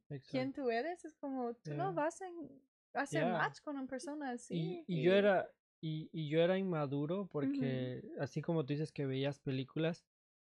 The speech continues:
Speaker 2: y yo
Speaker 1: Ya.
Speaker 2: también veía películas y yo decía, "Yo ya soy ese chico.
Speaker 1: Sí.
Speaker 2: Yo ya soy el príncipe azul". ¿Cómo se dice
Speaker 1: Ujú.
Speaker 2: príncipe azul en?
Speaker 1: Como Prince Charming.
Speaker 2: Ya, yo
Speaker 1: Ya.
Speaker 2: ya soy el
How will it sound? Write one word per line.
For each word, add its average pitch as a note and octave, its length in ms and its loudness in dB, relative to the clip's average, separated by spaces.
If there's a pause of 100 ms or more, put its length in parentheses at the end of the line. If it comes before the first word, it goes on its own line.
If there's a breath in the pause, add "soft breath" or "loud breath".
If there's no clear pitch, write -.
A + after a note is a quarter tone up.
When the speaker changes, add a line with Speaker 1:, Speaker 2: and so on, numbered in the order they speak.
(160)
Speaker 2:
y C#3+ 120 0
yo D3+ 100 10
Speaker 1:
Ya. F3 60 4
Speaker 2:
también E3+ 340 6
veía D#3 380 6
películas E3+ 640 2
y D3 140 -2
yo D3 100 4
decía, D3 300 0
"Yo C#3 200 0
ya D3 200 0
soy C#3+ 260 -4
ese C3 180 -10
chico. - 420 -16 (280)
Speaker 1:
Sí. D#4 380 -12
Speaker 2:
Yo C#3+ 120 0
ya D3 140 0
soy D3+ 220 2
el C#3 160 2
príncipe C#3 560 -4
azul". C3 440 -2
¿Cómo E3+ 200 0
se F3+ 60 0
dice F3+ 180 -2
Speaker 1:
Ujú. C4 80 -4
Speaker 2:
príncipe C#3 400 -8
azul C3+ 340 -8
en? C3 100 -6
Speaker 1:
Como C4 280 -2
Prince - 340 -10
Charming. B3 580 -8
Speaker 2:
Ya, D3 260 2
yo C3 220 2
Speaker 1:
Ya. D#3 60 8
Speaker 2:
ya D#3 140 8
soy D3 400 2
el C3 260 0